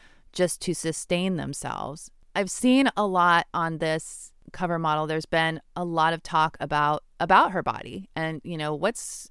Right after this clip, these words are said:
Sports Illustrated doing and, and why are they putting this woman on the cover? And I get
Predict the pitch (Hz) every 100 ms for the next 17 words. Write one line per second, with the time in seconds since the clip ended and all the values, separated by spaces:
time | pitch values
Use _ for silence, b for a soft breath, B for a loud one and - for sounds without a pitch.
0 | _ - - 214 208 196 190 185 170 165
1 | 165 233 226 185 170 151 151 143 165 151
2 | 151 170 202 214 202 202 180 170 170 175
3 | 165 160 160 - 302 202 160 B B B
4 | B B - _ 254 262 254 190 240 349